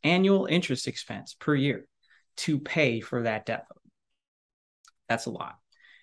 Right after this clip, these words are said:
And then when you take that relative to, um, what's going to be left after that, it's basically nil to nothing to negative territory.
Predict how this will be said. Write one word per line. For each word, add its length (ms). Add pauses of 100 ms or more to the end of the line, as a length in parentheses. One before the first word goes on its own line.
And 220
then 320
when 140
you 80
take 340
that 240
relative 920 (200)
to, 480 (500)
um, 500 (680)
what's 180
going 220
to 60
be 220
left 640 (180)
after 440
that, 340 (680)
it's 300 (400)
basically 640
nil 640
to 120
nothing 600
to 180
negative 640
territory. 600